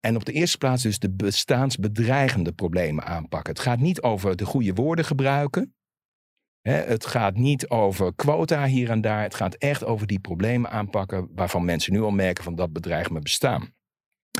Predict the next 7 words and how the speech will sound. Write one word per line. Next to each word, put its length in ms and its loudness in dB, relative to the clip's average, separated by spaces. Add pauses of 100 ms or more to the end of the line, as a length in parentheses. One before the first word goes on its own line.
(360)
En 160 0
daar 200 2
komt 420 -2
vervolgens 540 0
bij, 260 2
denk 320 2
ik, 300 -2